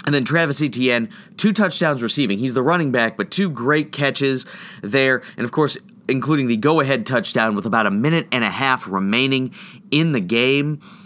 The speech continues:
which, again, was phenomenal. I thought Clemson probably scored a little too early, but, hey, we'll see where that all shakes up as the games go forward. But they set that play up perfectly because Trevor Lawrence had been running the ball on that play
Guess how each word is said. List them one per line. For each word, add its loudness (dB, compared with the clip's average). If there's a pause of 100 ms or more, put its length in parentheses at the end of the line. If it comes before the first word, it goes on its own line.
(160)
which, 0
again, 0
was 0
phenomenal. 0
I 2
thought 0 (580)
Clemson 0
probably 2
scored 0 (120)
a -2
little 2
too 0
early, 2 (560)
but, 0 (380)
hey, 2 (180)
we'll -2
see 0 (240)
where 2
that 2
all 2 (160)
shakes 0
up 2 (360)
as 2
the -2
games 0
go 0
forward. 0
But -2
they 4
set 0
that 0
play 0
up -2 (100)
perfectly 0
because -2
Trevor -2
Lawrence 0
had -2
been 0
running 2
the 0
ball 2
on 0
that -2
play 0